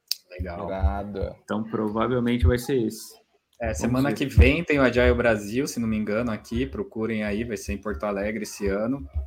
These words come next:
Speaker 1: Eu não vou conseguir, porque ficou muito corrido,
Speaker 3: Muito legal
Speaker 1: mas
Speaker 3: ser em Porto Alegre. Esse foi o primeiro evento de agilidade que eu participei, foi o Agile Brasil em dois mil e dez.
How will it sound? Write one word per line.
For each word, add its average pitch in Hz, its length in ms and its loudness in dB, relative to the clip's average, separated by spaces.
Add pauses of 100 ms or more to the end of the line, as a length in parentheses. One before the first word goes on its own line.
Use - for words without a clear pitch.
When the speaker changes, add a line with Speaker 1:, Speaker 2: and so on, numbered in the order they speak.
(220)
Speaker 1:
Eu 101 80 -6
não 107 100 -2
vou 101 140 -2
conseguir, 104 720 0
porque 98 260 -4
ficou - 240 -6
muito 101 540 -2 (260)
corrido, 101 300 -4
Speaker 3:
Muito 120 160 2
legal 135 260 6
Speaker 1:
mas 131 80 4
Speaker 3:
ser 139 80 0
em 127 80 0
Porto 127 200 0
Alegre. 120 280 0 (160)
Esse 143 260 2
foi 170 100 6
o 165 40 0
primeiro 160 300 4
evento 165 340 4
de 139 240 0
agilidade 151 420 2
que - 60 -6
eu - 60 -2
participei, 139 440 0
foi 120 240 0
o 123 60 0
Agile 120 300 2
Brasil 127 280 2
em 139 40 -2
dois 143 180 0
mil 143 140 0
e 147 40 -10
dez. 131 480 -4